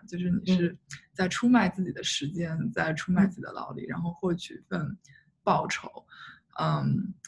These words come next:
Speaker 1: 我不知道你怎么看，就是年轻人承担社会燃料角色这样的一个事情，你觉得，嗯，年轻人他应该接受这样一个角色吗？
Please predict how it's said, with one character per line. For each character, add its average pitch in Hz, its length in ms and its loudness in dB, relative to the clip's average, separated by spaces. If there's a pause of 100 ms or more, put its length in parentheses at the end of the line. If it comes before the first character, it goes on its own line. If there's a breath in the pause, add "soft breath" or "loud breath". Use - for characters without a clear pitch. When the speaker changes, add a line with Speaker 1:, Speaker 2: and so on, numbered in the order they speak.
(240 loud breath)
Speaker 1:
我 165 80 2
不 214 80 0
知 277 100 4
道 302 140 2
你 185 160 8
怎 180 120 -2
么 170 100 -2
看， 202 340 2
就 95 120 -2
是 - 540 -6 (400)
年 180 180 4
轻 226 220 8
人 180 160 6
承 196 240 6
担 185 160 6
社 196 220 2
会 185 160 4
燃 - 260 0
料 85 220 4
角 - 260 -8
色 - 240 -2
这 - 140 2
样 - 120 -2
的 - 80 -6
一 - 80 -14
个 - 120 -10
事 - 180 -4
情， - 220 -10
你 180 80 4
觉 175 120 0
得， 196 240 2 (720 loud breath)
嗯， 160 360 2 (140)
年 180 160 6
轻 214 180 8
人 190 380 4
他 196 360 2 (540)
应 269 160 8
该 285 160 4
接 262 220 0
受 254 140 2
这 170 120 2
样 - 160 0
一 - 20 -6
个 - 80 -6
角 - 200 -12
色 - 260 -16
吗？ - 80 -16